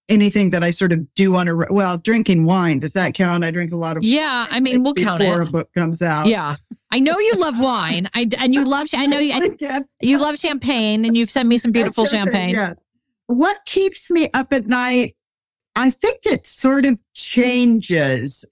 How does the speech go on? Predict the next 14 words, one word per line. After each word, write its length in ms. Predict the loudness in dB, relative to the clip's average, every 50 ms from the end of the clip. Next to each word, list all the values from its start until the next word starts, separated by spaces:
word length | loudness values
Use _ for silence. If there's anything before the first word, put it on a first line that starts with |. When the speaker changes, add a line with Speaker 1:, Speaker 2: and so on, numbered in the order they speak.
| _ -4
Speaker 1:
You 120 | 0 0 2
know, 200 | 2 0 0 0 0
initially 720 | 2 4 4 4 4 2 0 -2 0 0 2 2 2 2
the, 220 | 2 0 -2 -2 -4
the 180 | -2 -2 2 2
most 560 | 4 4 4 4 2 0 -2 -4 -6 -6 -4
difficult, 800 | -4 -4 -2 -2 -6 -6 -2 -2 0 0 0 -2 -6 -10 -16 -18 -18 _ _ _ _ _ _ _ _ -12
uh, 60 | -10 -8 -2
in 180 | 0 2 2 2
the 80 | 2
process, 600 | 0 0 -2 -2 0 0 -2 -2 0 0 0 0 -2
the 100 | 0 2
most 320 | 2 2 2 0 -2 -6 -4
difficult 640 | -2 -4 -2 -2 -4 -4 -2 -2 -2 -2 -2 -6